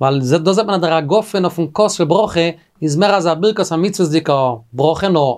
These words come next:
אבער קיינער טרינקט נישט, דאס איז, דאס איז, דאס איז א גנאי. ממילא, אבער רגע, דער תינוק טרינקט, עפעס א פאר טרופנס, איז ער נישט קיין גנאי. זאגט דער משנה ברוך, דאמער די יולדע איז דארט דא, און די יולדע איז א חולה ביי אים, וואס זי עסט און זי טרינקט,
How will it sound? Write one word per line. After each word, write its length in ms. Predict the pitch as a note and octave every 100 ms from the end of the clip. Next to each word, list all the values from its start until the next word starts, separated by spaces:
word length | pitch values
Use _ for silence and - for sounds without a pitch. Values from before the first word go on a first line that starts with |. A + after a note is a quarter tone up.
| -
אבער 220 | G#2 G#2
קיינער 280 | - C4+ D4
טרינקט 360 | - A#3 B3+ -
נישט, 140 | F#3+
דאס 100 | C#3+
איז, 340 | D3+ D3 C#3+ D#3
דאס 120 | C3+
איז, 120 | E3
דאס 160 | D#3 E3+
איז 0 |
א 20 |
גנאי. 300 | F#3+ A3+ B2+ - _ _ _ _ _
ממילא, 440 | C#3+ D3 A3 A#3+ G#3+ G3+ G3 _ -
אבער 200 | B2+ C#3+
רגע, 160 | G3 F#3+
דער 100 | D3
תינוק 360 | - G#3 E3+
טרינקט, 240 | - G#3 F#3
עפעס 140 | D#3+
א 40 |
פאר 140 | D#3+ D#3
טרופנס, 500 | F#3+ G#3 F#3 E3+ -
איז 100 | D3
ער 40 | E3+
נישט 180 | F3+
קיין 120 | F3+ D3+
גנאי. 180 | A2 F#2+ _ _ _ _ - -
זאגט 200 | F#2+ C3
דער 100 | F3+
משנה 220 | E3+ D3+
ברוך, 240 | B2 F3 E3+ C3+
דאמער 260 | C3+ D#3+ E3+
די 80 | C3+
יולדע 340 | A#2+ B2+ F3
איז 140 | F3+ D3+
דארט 180 | C3+ B2+
דא, 180 | G2+ C3+ G#3 F#3+ D3 A#2+ _ _ -
און 140 | G3
די 60 | D3
יולדע 340 | C3+ F3 E3+
איז 180 | E3 C#3
א 100 | C3+
חולה 380 | - D#3+ F3+ E3+
ביי 140 | C3
אים, 160 | D#3+ E3+
וואס 120 | D3+
זי 160 | C3 B2
עסט 200 | D#3+ E3+
און 80 | C3+
זי 80 |
טרינקט, 520 | A2+ A#2+ G#3 A3+ -